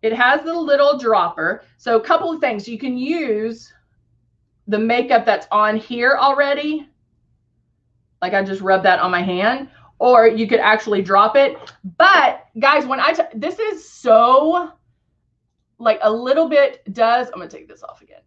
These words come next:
Um, a little bit goes super long way. So if I'm, in my mirror,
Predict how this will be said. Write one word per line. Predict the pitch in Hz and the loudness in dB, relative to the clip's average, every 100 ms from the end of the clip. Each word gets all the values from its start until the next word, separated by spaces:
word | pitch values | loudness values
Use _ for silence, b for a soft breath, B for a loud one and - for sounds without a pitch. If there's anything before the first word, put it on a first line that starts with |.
| _ | _
Um, | - 226 196 | -2 0 2
a | 220 | 0
little | 233 254 285 349 | 0 0 2 0
bit | 269 254 226 - _ 202 | -2 -4 -6 -10 _ -2
goes | 226 220 208 202 202 196 _ _ | 4 4 4 -2 -6 -12 _ _
super | _ _ 151 165 | _ _ -10 -8
long | 151 139 | -10 -10
way. | 117 - _ _ | -12 -14 _ _
So | _ 294 226 - 240 | _ 0 2 0 -2
if | 269 294 302 | 2 2 2
I'm, | 254 247 233 233 | -4 -2 -4 -6
in | - _ _ _ _ | -16 _ _ _ _
my | _ - | _ -20
mirror, | - | -20